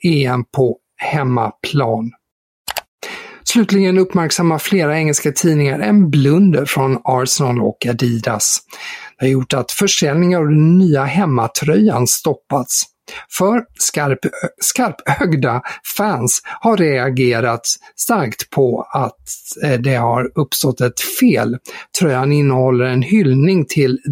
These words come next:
The Invincibles, eh, alltså det Arsenal-lag som gick obesegrade genom en säsong. Hela resultatraden med W för won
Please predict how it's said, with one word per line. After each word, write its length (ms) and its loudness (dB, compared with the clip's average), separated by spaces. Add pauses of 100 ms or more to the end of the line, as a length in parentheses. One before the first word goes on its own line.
The 220 0
Invincibles, 1160 2 (720)
eh, 320 0
alltså 460 0
det 440 2 (180)
Arsenal-lag 920 2
som 220 0
gick 300 0
obesegrade 720 2
genom 320 2
en 100 0
säsong. 600 -2 (220)
Hela 280 0
resultatraden 1160 0
med 260 0
W 540 0
för 280 -2
won 540 0